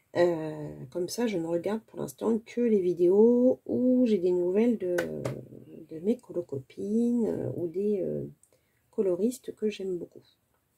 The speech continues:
Et, euh, je me dis, bah, comme ça, les tutos, je les garde parce que je, si je regarde un tuto, euh, au moment où j'en ai pas besoin, euh, ça va re-, rentrer dans une oreille, ça va ressortir de l'autre.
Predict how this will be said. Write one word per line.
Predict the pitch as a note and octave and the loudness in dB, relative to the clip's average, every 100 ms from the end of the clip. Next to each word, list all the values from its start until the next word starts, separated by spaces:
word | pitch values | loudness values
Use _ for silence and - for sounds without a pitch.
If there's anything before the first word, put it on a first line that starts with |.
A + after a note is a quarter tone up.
| _ _ _ _ _ _ - - - - - - _ | _ _ _ _ _ _ -10 -10 -10 -20 -20 -20 _
Et, | B3+ C#4 D#4 - A3 | 6 6 6 2 0
euh, | G#3 F#3+ F3 | 2 2 0
je | D#3+ | -2
me | E3+ E3 | -4 -2
dis, | F3 A#3 | 2 2
bah, | F3 | 2
comme | C#3+ D3 | 0 -4
ça, | A3 A#3+ | 0 0
les | G#3+ | 0
tutos, | - D3+ G#3+ B3+ | -4 -8 0 0
je | B3 | 2
les | D3+ C#3+ | 0 0
garde | G3+ A3 G3+ F3 | 0 0 -2 -4
parce | D#3+ - | -6 -8
que | - - - - _ - | -10 -12 -20 -20 _ -6
je, | F3 F3 F3 | 8 12 12
si | F3 A#3 | 10 4
je | G3+ | 4
regarde | G3+ F#3+ | 4 4
un | F3 | 2
tuto, | - F3 - A3+ A3 F#3+ | 0 -12 -2 4 6 6
euh, | E3+ - F3+ | 4 2 -2
au | |
moment | G3 G3+ G#3+ G3+ | 0 4 6 4
où | |
j'en | E3 E3 | 2 0
ai | E3+ | 0
pas | G3 | -2
besoin, | F3+ E3+ D#3+ E3 F#3 A3 A#3 B3 A#3 | -2 -2 -4 0 2 4 2 2 2
euh, | F3 D#3+ C3+ | 0 -2 -4
ça | B2 F3+ | -6 -6
va | D#3+ | -6
re-, | D#3 D#3 D#3 | -4 -4 -4
rentrer | D#3+ F#3+ G3+ | -6 -8 -6
dans | F#3+ | -6
une | F3 F3 | -2 0
oreille, | F#3 F#3 | 0 -2
ça | F3 | -4
va | C3 | -12
ressortir | - F#3 E3+ | -12 -10 -6
de | E3 | -2
l'autre. | D#3+ E3+ G#3+ A3 A#3 A#3 | 2 4 8 8 6 4